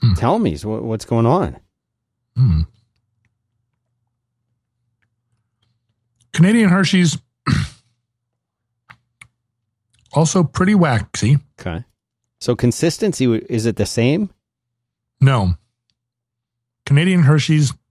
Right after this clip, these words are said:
Speaker 1: really does not taste anything like American Hershey's.
Speaker 2: Really?
Speaker 1: No, it's much more of a milk chocolate.
Speaker 2: Okay.
Speaker 1: It tastes more what I would describe as a sort of European flavor.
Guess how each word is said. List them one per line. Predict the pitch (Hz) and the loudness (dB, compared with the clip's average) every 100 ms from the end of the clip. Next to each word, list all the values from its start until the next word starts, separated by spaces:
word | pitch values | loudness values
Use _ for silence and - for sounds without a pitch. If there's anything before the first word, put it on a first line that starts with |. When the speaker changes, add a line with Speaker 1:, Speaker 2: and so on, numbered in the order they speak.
| _ _ _ _ _ - - | _ _ _ _ _ -20 -6
Speaker 1:
really | 131 220 185 143 | 0 2 2 2
does | 147 139 | 2 2
not | 147 143 | 2 0
taste | 143 135 - - | -2 -2 -6 -6
anything | 190 185 165 156 | -2 0 0 0
like | 131 123 | 0 -2
American | 117 117 107 104 | -2 -2 -2 -2
Hershey's. | 85 76 - | -4 -4 -2
Speaker 2:
Really? | 117 202 135 73 - _ _ _ _ _ _ _ _ _ _ - | 2 2 0 -4 -10 _ _ _ _ _ _ _ _ _ _ -10
Speaker 1:
No, | 95 - | -10 -8
it's | 107 - 107 | -8 -6 0
much | 131 180 - | 0 0 -2
more | 147 147 139 131 _ _ _ _ _ _ _ _ - | 0 0 -2 -6 _ _ _ _ _ _ _ _ -10
of | - 117 | -4 -2
a | 110 | 2
milk | 104 143 - - - _ _ _ _ _ - | 2 2 0 -12 -20 _ _ _ _ _ -6
chocolate. | 143 110 - - - | -4 -2 -4 -8 -8
Speaker 2:
Okay. | 107 - 90 120 _ _ _ _ _ _ - | -12 -8 -10 -10 _ _ _ _ _ _ -8
Speaker 1:
It | 117 | -6
tastes | - 135 123 - - - | -4 -2 -2 -4 -10 -2
more | 131 120 123 117 117 - _ _ _ _ _ _ _ _ _ _ _ _ _ _ _ _ _ _ | 2 4 4 4 2 -2 _ _ _ _ _ _ _ _ _ _ _ _ _ _ _ _ _ _
what | 123 | -2
I | 117 | 0
would | 117 | 0
describe | 104 - 123 117 | -2 -2 0 0
as | 110 | 0
a | 104 | 0
sort | 98 110 | 0 -2
of | 98 | 0
European | 104 131 127 - 127 120 | 2 2 0 0 2 2
flavor. | 117 - 110 95 143 | 0 0 -2 0 -2